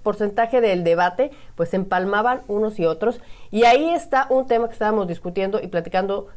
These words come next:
tú y yo antes de salir al aire. ¿Qué papel jugó Chris Wallace en este asunto? ¿Se le salió el debate de las manos, dicen algunos, o supo, eh, agarrar o ponerle la cuerda al cuello a un presidente Donald Trump que definitivamente,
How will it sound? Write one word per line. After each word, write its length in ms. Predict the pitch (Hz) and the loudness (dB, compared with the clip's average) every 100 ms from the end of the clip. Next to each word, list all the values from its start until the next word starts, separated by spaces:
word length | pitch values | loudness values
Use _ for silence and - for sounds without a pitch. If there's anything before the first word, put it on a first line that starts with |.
| - | -2
tú 80 | |
y 60 | 208 | 0
yo 140 | 196 190 | 2 0
antes 200 | 190 185 | -2 -2
de 80 | 170 | -4
salir 260 | 156 170 | -2 0
al 100 | 170 | 2
aire. 240 | 147 143 - - - - | 2 -2 -6 -14 -16 -2
¿Qué 140 | 285 | 0
papel 420 | 320 320 294 262 262 | 2 0 0 0 2
jugó 460 | 247 208 196 - | 0 2 0 0
Chris 240 | - 262 254 | 0 -2 0
Wallace 540 | 185 220 262 359 359 - - - | 0 2 2 0 -4 -14 -16 -2
en 160 | 190 | 0
este 200 | 208 202 | 2 0
asunto? 360 | 202 202 143 - | -2 -2 -2 -2
¿Se 140 | 226 | 2
le 120 | 220 | 2
salió 280 | 226 240 262 | 4 2 2
el 60 | 320 | 0
debate 280 | 320 269 262 | 0 0 2
de 100 | 214 | 2
las 180 | 175 175 | 2 0
manos, 320 | 208 294 359 | 0 -2 -4
dicen 280 | 151 143 170 | -6 -2 -2
algunos, 420 | 180 262 320 370 - - - - | 0 2 2 0 -4 -14 -10 0
o 160 | 226 | 0
supo, 540 | 214 277 294 294 311 320 | 0 -4 -4 0 0 0
eh, 360 | 220 202 202 202 | 0 0 0 -2
agarrar 480 | 196 185 196 233 262 | -2 0 0 0 0
o 240 | 190 185 180 | 0 0 0
ponerle 340 | 202 247 269 | 0 2 2
la 200 | 254 - | 2 0
cuerda 600 | 202 220 214 214 208 190 190 - - | 2 2 2 2 2 0 -4 -18 -6
al 220 | - 180 | -2 -2
cuello 460 | 180 208 208 214 - | 0 2 2 2 2
a 100 | 160 | 0
un 140 | 196 214 | 0 0
presidente 460 | 226 190 208 214 | -2 0 -2 2
Donald 220 | 220 240 | 2 2
Trump 180 | 240 294 - | 0 -2 -4
que 120 | - | 0
definitivamente, 800 | 240 240 269 269 339 330 330 339 | 2 2 -2 0 0 0 -2 -8